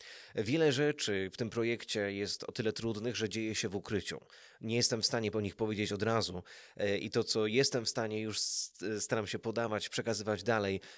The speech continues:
ale pewne rzeczy przygotowuję dużo, dużo wcześniej, czy są przygotowywane, czy to przez wspólnotę, czy innych ludzi,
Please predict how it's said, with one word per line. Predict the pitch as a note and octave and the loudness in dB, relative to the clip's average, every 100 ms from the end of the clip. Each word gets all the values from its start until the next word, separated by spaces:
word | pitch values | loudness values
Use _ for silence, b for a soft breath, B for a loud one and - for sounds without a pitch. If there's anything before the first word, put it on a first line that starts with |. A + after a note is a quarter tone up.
| B - | B -2
ale | A2 | 0
pewne | B2+ A2 A2 | 0 0 -2
rzeczy | A#2 - | -2 -6
przygotowuję | - G#2+ G#2 G#2 A2 G2+ G#2+ G#2+ G2+ G2 F#2+ | -4 -4 -4 -2 -4 -4 -4 0 2 2 0
dużo, | G#2 G#2 | -2 -2
dużo | G2+ F#2+ | -2 -2
wcześniej, | F2+ - A#2+ - F2+ | -2 -2 -2 -2 -2
czy | G2+ | 0
są | C3+ B2+ | 0 0
przygotowywane, | - G#2 G2 G2 G#2 G2+ G2 F#2 | -4 -4 -4 0 2 2 2 0
czy | - | -2
to | G2 | -6
przez | G2+ - | -4 -4
wspólnotę, | - - G#2 G#2+ G#2+ G2 | -4 -4 -2 -2 0 -2
czy | G2+ | -2
innych | G2+ F#2+ | -4 -2
ludzi, | G#2 F#2 F#2 | -2 0 -4